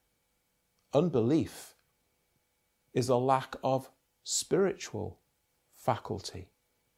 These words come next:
It's not that there's something lacking in our mind. It's that there's something lacking in our soul.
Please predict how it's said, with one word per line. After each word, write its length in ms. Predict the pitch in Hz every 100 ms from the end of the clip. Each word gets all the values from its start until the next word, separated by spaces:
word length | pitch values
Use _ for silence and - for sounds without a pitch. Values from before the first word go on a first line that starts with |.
| _ _ _ _ _ _ _ _ _ _ _ _ _ _ _ _ _ _ _ _ - - _ _
It's 320 | 131 120 -
not 480 | 139 175 - - - _ _ _ _ _ _ _ _ -
that 220 | 135 -
there's 180 | 135 123
something 400 | - 147 - 131
lacking 440 | 117 131 - 127
in 100 | 117
our 180 | 110 101
mind. 560 | 101 113 117 101 95 - _ _ _ _ _ _ _ _ _ _ _ _ _ _ _ -
It's 200 | 98 -
that 180 | 127 -
there's 180 | 123
something 360 | - 123 - -
lacking 420 | - 120 - 113
in 140 | 110 104
our 160 | 95
soul. 720 | 90 - 139 147 143 50 -